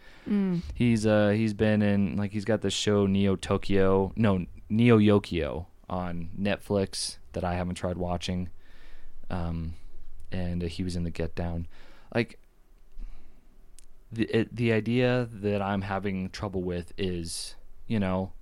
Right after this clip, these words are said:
Speaker 2: I wanna give the kids the benefit of the doubt, and it's cool that they feel they can speak their mind and they have something of value to say, which they do.
Speaker 1: Mm-hmm.
Speaker 2: Everybody has something of value to contribute.
Speaker 1: Right.
Speaker 2: And I think that's a part of me that I'm trying to work on is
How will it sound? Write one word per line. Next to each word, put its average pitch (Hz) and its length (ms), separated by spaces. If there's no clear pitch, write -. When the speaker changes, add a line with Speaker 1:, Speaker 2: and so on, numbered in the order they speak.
Speaker 2:
I 92 60
wanna 98 160
give 98 160
the 104 60
kids 104 220
the 101 60
benefit 101 300
of 107 80
the 107 60
doubt, 101 400
and 104 120
it's 101 100
cool 196 240
that 107 120
they 110 100
feel 117 240
they 110 120
can 113 140
speak - 320
their 113 120
mind 117 380
and 87 100
they 90 60
have 98 240
something 107 280
of 110 80
value 107 280
to 87 80
say, 104 120
which 127 200
they 135 120
do. 95 280
Speaker 1:
Mm-hmm. 240 440
Speaker 2:
Everybody 107 680
has - 180
something 104 420
of 95 140
value 87 500
to 113 120
contribute. - 720
Speaker 1:
Right. - 220
Speaker 2:
And 98 540
I 95 100
think 107 240
that's 101 200
a - 40
part 107 300
of 95 80
me 92 200
that 92 120
I'm 95 120
trying 98 280
to 92 60
work 131 360
on 87 360
is 90 580